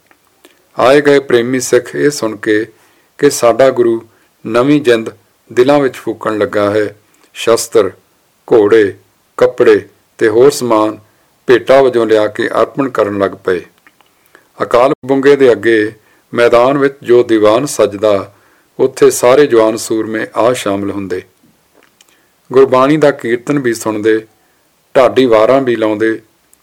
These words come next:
ਜੋ ਬੀਰ ਰਸੀ ਉਤਸ਼ਾਹ ਦਿਲ ਵਿੱਚ ਭਰਦੇ। ਇਹਨਾਂ ਵਿੱਚ ਮੁੱਖ ਢਾਡੀ ਦਾ ਨਾਂ ਅਬਦੁੱਲਾ ਸੀ। ਜੈਸਾ ਕਿ ਲਿਖਿਆ ਹੈ, "ਸੁਣ ਅਬਦੁਲ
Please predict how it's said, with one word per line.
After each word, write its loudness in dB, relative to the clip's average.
ਜੋ 2
ਬੀਰ -2
ਰਸੀ -2
ਉਤਸ਼ਾਹ -6
ਦਿਲ 2
ਵਿੱਚ -4
ਭਰਦੇ। -4
ਇਹਨਾਂ 2
ਵਿੱਚ 2
ਮੁੱਖ -2
ਢਾਡੀ 2
ਦਾ 2
ਨਾਂ -2
ਅਬਦੁੱਲਾ 2
ਸੀ। -6
ਜੈਸਾ 2
ਕਿ 0
ਲਿਖਿਆ -2
ਹੈ, -4
"ਸੁਣ 0
ਅਬਦੁਲ 2